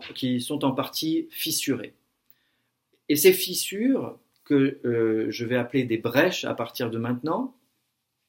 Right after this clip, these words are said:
ces fissures sont responsables du fait que nous sommes en interaction en permanence. C'est-à-dire que nous organisons des échanges, euh, pour justement suturer et explorer, euh, les dimensions de notre être qui sont ouvertes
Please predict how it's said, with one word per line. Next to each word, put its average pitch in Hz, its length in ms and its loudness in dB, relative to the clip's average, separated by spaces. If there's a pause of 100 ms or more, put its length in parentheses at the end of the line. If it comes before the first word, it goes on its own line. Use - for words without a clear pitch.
(800)
ces - 160 2
fissures 185 380 0
sont 175 180 -2
responsables 156 800 0
du 135 160 -4
fait 190 200 0
que 156 80 -2
nous 139 160 2
sommes 180 300 0
en 143 120 4
interaction 135 760 0 (260)
en 123 120 -2
permanence. 123 600 -2
C'est-à-dire 123 240 -4
que 127 120 -4
nous 120 200 0 (380)
organisons 147 580 2
des 120 240 2
échanges, 143 640 -2 (380)
euh, 113 580 2
pour 131 140 -6
justement 147 420 -2
suturer 160 760 -2 (440)
et 131 220 2
explorer, 143 720 2 (400)
euh, 120 420 2
les 127 160 0
dimensions 143 420 0
de 147 120 2
notre 135 240 0
être 190 120 -2
qui - 160 -10
sont 147 280 -4
ouvertes 160 560 2